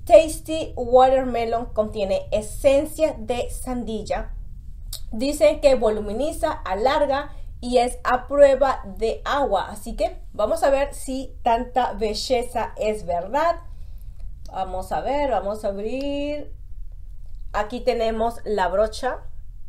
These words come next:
con la que viene. Son de pelitos normales, no son de silicona. Me encanta que sea de pelos normales.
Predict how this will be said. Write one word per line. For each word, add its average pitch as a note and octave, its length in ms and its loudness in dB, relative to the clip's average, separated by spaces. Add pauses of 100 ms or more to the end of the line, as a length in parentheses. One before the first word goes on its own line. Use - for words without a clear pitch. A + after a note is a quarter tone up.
(240)
con F#3+ 160 -4
la F3+ 140 -4
que A3 120 0
viene. C#4+ 480 2
Son A#3+ 300 2
de B3 140 8
pelitos A#3+ 840 2
normales, G#3 1040 2
no A3+ 160 -2
son A3 300 -2
de G#3 260 -2
silicona. A3+ 680 0 (520)
Me A3 120 -2
encanta A#3 400 -2
que A#3 100 -4
sea G#3+ 200 2
de G#3+ 80 -2
pelos G3 300 -2
normales. F#3+ 720 -4